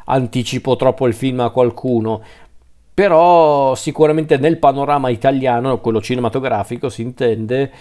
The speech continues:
un film come Fortuna è abbastanza insolito e su certi aspetti anche ben voluto, magari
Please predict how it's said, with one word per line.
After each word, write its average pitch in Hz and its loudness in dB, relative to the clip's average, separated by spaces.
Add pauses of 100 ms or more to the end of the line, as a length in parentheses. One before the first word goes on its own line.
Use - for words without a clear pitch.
(380)
un 170 0
film 226 -2
come 180 -2
Fortuna 131 -2
è 117 -8
abbastanza 135 -2
insolito 127 -2
e 147 -6 (160)
su 403 -4
certi 453 -4
aspetti - -4
anche 147 2
ben 131 -2
voluto, 127 0
magari 175 2